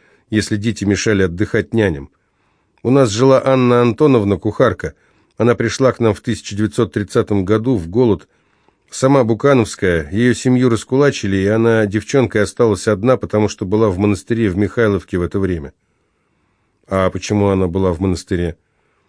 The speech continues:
Прислуживала там. Не монахиней была, но прислуживала. Монастырь этот закрыли, и она пришла к нам.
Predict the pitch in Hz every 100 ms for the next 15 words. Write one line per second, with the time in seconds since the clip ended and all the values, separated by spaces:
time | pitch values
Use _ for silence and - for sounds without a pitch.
0 | _ _ _ 202 208 247 196 104 98 87
1 | - 87 78 110 170 196 196 - 160 143
2 | 147 160 143 135 143 139 165 95 80 65
3 | 62 - 117 156 151 170 135 104 110 90
4 | 127 160 165 107 101 120 120 110 - 101
5 | - 92 73